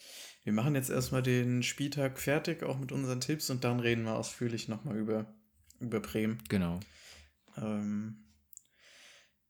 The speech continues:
Speaker 1: kurz, du hattest zwei eins Gladbach getippt, ich hatte eins eins
Speaker 2: Ja.
Speaker 1: getippt, sind zwei Punkte für dich.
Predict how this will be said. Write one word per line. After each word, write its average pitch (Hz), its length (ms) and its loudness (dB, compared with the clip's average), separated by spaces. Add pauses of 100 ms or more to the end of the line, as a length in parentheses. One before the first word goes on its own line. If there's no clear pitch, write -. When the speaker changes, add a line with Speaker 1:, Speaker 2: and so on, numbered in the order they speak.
(400)
Speaker 1:
kurz, - 720 6
du 151 100 4
hattest 139 240 4
zwei 123 140 2
eins 131 180 2
Gladbach 135 340 2
getippt, 131 320 -4
ich 117 160 -4
hatte 120 160 0
eins 120 200 0
eins 120 160 0
Speaker 2:
Ja. 156 60 0
Speaker 1:
getippt, - 320 -4
sind 123 140 -2
zwei 110 220 0
Punkte 120 260 -2
für - 160 -4
dich. 160 420 2